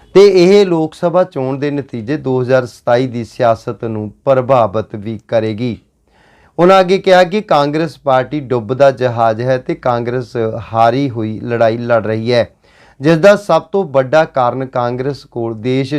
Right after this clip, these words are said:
ਛੱਡੋ ਆਪਣੀ ਪਾਰਟੀ ਚਲਾਉਣ ਵਾਸਤੇ ਕੋਈ ਨੀਤੀ ਨਹੀਂ ਹੈ।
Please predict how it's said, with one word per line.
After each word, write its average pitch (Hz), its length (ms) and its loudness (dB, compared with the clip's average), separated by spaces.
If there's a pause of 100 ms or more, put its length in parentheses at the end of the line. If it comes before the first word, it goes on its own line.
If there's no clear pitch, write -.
ਛੱਡੋ 117 520 -2
ਆਪਣੀ 135 480 -2
ਪਾਰਟੀ 113 560 -2
ਚਲਾਉਣ 117 440 -4
ਵਾਸਤੇ 113 580 -2 (500)
ਕੋਈ 185 220 4
ਨੀਤੀ 147 400 -4
ਨਹੀਂ 117 320 -4
ਹੈ। 185 120 0